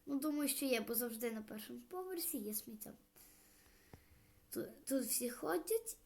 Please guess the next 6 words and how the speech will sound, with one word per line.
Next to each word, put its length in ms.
і 300
так, 300
я 160
вгадав. 440
Забираємо 680
олівець. 580